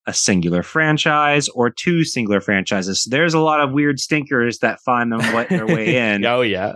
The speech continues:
Speaker 2: Yeah, we got a lot of things you probably haven't heard of on our, our lists. Looking forward to the nineteen seventies. Do you think we're gonna get a, a ten out of ten film in our, our next season?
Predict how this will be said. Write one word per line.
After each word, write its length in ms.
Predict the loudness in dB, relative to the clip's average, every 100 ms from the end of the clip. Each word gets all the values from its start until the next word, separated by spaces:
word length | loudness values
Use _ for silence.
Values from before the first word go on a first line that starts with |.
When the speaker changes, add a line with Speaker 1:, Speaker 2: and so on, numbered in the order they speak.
| -2
Speaker 2:
Yeah, 180 | 0 2
we 120 | 2
got 200 | 0 2
a 80 | 2
lot 280 | 2 2
of 160 | 0 -4 -10 _ -12 -4
things 280 | -2 -2 -4
you 100 | 0
probably 260 | 0 2
haven't 180 | 0 0
heard 200 | 0 0
of 200 | 0 -2
on 160 | -2 0
our, 200 | 0 0 0
our 180 | -2 0
lists. 600 | 0 0 -2 -6 -6 -6 -12 -14 -14 -2
Looking 280 | 0 2 2
forward 440 | 2 2 2 0
to 100 | 0
the 100 | 0
nineteen 500 | 2 0 0 0 0
seventies. 1040 | 0 0 0 0 -2 -2 -2 -2 -2 -4 -8 _ _ -16 -6
Do 120 | -4
you 200 | -2 -4
think 600 | -6 0 0 0 -4 -20 _ _
we're 140 | -2 2
gonna 220 | 2 2
get 300 | 2 0 0 -4
a, 260 | -6 -6 -6
a 100 | -8
ten 220 | -4 -2
out 140 | 0 -2
of 80 |
ten 240 | -4 -8 -8
film 460 | -6 -4 -4 -8 -12 _ -6
in 180 | -4
our, 320 | -2 -2 -2 0
our 100 | 0
next 300 | 0 -2 -2
season? 520 | -2 -2 -4 -8 -10